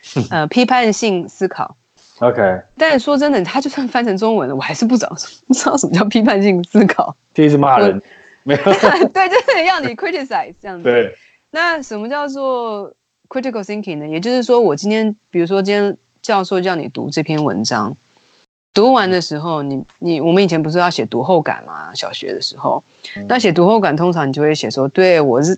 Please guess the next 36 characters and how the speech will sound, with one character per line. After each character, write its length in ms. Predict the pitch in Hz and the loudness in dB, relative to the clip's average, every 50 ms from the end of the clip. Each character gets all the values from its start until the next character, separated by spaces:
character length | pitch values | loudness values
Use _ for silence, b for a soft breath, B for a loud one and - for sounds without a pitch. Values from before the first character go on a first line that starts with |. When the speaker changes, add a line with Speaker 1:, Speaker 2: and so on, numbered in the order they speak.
| - - | -2 -2
Speaker 2:
赞 260 | - 214 202 185 170 | -2 0 0 0 -2
同 260 | - - 135 139 147 | -6 -8 -10 -10 -6
这 100 | 143 180 | -6 -4
个 100 | 165 - | -4 -4
读 300 | 143 - 123 92 98 135 151 | -6 -8 -14 -18 -18 -16 -12
者， 240 | - 160 123 90 92 | -8 -8 -6 -6 -6
我 160 | 90 95 - | -8 -8 -10
同 300 | - - 135 147 175 180 | -8 -8 -6 -4 -2 -2
意 60 | 175 | -2
他 180 | 151 147 156 156 | -2 -2 -2 -2
的 80 | 135 120 | -4 -6
想 240 | - - - - 107 131 | -8 -10 -10 -14 -16 -10
法、 220 | - - 95 67 - | -8 -8 -8 -6 -6
他 120 | - 147 | -4 -4
的 100 | 143 131 | -4 -4
说 280 | - - - 160 147 151 | -4 0 0 2 2 2
法 240 | - - 151 - 135 - | 0 -2 -4 -4 -4 -6
等 180 | - 135 147 | -6 -6 -2
等。” 140 | 151 - - B B B B B B B | -2 -4 -4 B B B B B B B
从 220 | - - 214 220 247 | -4 0 2 2 4
来， 300 | 269 269 277 277 277 - - _ _ _ _ _ _ | 4 2 2 0 -2 -4 -6 _ _ _ _ _ _
我 160 | 214 214 208 | 2 2 2
觉 220 | 196 - 233 240 | 2 2 2 2
得 120 | 262 285 262 | 4 2 2
很 200 | 214 208 226 226 | 2 -2 -2 -2
少， 180 | - 208 170 | -4 -4 -2
应 80 | 175 185 | -2 -2
该 100 | 202 208 | -4 -4
很 160 | 190 180 175 | -4 -4 -6
少 140 | 180 175 147 | -6 -6 -6
人 180 | 139 139 139 | -6 -8 -10
去 140 | 147 - 175 | -8 -8 -4
真 140 | 165 175 175 | -2 0 0
的 100 | 170 160 | 0 0
写 180 | - - 160 147 | -2 -4 -6 -6
说 280 | 139 - 147 156 165 | -4 -4 -4 -4 -4